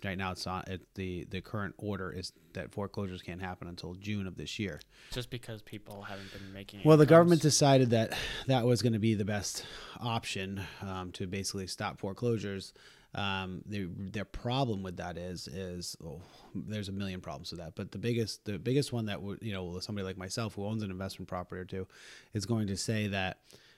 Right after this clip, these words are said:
Speaker 1: um, you know, well, uh, you know, if they don't have, so technically they don't have to pay rent either. If they've been affected by covid, they can just say, "I don't,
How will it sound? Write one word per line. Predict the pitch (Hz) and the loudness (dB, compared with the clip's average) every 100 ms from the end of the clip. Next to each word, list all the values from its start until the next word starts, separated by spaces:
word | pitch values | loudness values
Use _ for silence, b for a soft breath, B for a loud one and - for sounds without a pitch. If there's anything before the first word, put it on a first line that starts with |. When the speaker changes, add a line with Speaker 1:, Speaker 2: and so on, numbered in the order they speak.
| b | b
Speaker 1:
um, | 101 95 - | -6 -4 -2
you | 107 | -2
know, | |
well, | 95 - | -2 -4
uh, | 98 - | -6 -6
you | 107 | -4
know, | 95 | -4
if | - | 0
they | 117 | 2
don't | 117 | 2
have, | 110 - | 0 -4
so | - 113 101 - _ - | -4 -4 -4 -8 _ -6
technically | 120 117 110 | -4 0 2
they | 98 | 2
don't | 95 | 0
have | 92 | -4
to | - | -4
pay | 90 | -4
rent | 104 87 98 | -4 -4 -4
either. | 85 85 | -4 -6
If | - | -8
they've | 90 | -8
been | 95 | -8
affected | 87 95 - 90 | -6 -6 -6 -8
by | 92 | -6
covid, | - 95 87 | -6 -6 -6
they | 87 | -8
can | 90 | -8
just | 90 - | -8 -6
say, | |
"I | 92 | -6
don't, | 78 76 85 82 | -8 -10 -12 -14